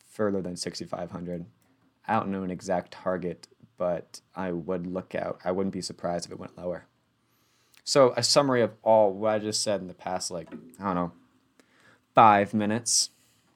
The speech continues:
is that, uh, in the short term, Bitcoin has a higher chance, in my eyes, to, uh, see new lows than it does to have a start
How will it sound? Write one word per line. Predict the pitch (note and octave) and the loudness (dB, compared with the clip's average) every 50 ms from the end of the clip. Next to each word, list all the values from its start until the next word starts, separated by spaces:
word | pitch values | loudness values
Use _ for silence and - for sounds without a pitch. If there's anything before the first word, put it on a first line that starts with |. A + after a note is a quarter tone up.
| _ _ _ _ _ _ _ _ _ _ _ _ _ _ - - - - - | _ _ _ _ _ _ _ _ _ _ _ _ _ _ -14 -14 -10 -6 -4
is | B2 A2+ | 0 4
that, | A#2+ A#2 A2+ A2+ - | 4 6 6 6 4
uh, | A2 G#2 G#2 G#2 | 6 4 4 4
in | - A#2 | 4 2
the | A2+ A2 | 2 2
short | - - A#2+ A2 A2+ | 2 2 0 0 0
term, | - - G#2+ G#2 G#2 F#2+ | -2 -4 -4 -4 -4 -4
Bitcoin | - G#2+ G#2+ - - - G#2 G2+ G2 | -4 -4 -6 -4 -6 -6 -6 -6 -6
has | G2 G#2+ F#2 G2+ | -6 -6 -4 -6
a | F#2 | -4
higher | - A2 G2 F#2+ F#2+ | -2 0 0 0 -2
chance, | - - - F#2+ F#2+ F#2 F#2 - | -4 -6 -8 -8 -8 -8 -10 -10
in | - F2 F2 | -10 -8 -8
my | F#2 F#2+ F#2+ F#2+ F#2 | -6 -6 -6 -4 -4
eyes, | F#2 F#2 F#2 F#2 F#2 - - _ _ _ _ _ _ _ _ _ _ _ _ _ _ _ _ _ _ - | -2 -2 -2 -2 -4 -6 -10 _ _ _ _ _ _ _ _ _ _ _ _ _ _ _ _ _ _ -12
to, | - - A2+ G#2 G2+ | -8 -6 -2 0 0
uh, | F#2 F#2 F#2 F#2 F#2 F2+ - - _ | 0 0 0 0 0 -2 -4 -4 _
see | - - - B2 | -2 0 0 2
new | A#2 A2+ G#2+ G#2 | 2 2 2 2
lows | F#2+ F#2 F#2+ G2 G2 G2+ G2 | 2 2 2 2 2 0 -2
than | - F#2 F2+ | -6 -10 -12
it | F2+ - | -10 -8
does | F2+ F2+ F#2 - - | -8 -8 -8 -8 -10
to | - - G2 - - | -14 -14 -16 -16 -14
have | - - G2+ F#2+ E2 F2 | -6 -2 -2 -2 -2 -4
a | E2+ | -8
start | - - G2 F#2 F2+ - | -6 -4 -4 -4 -4 -4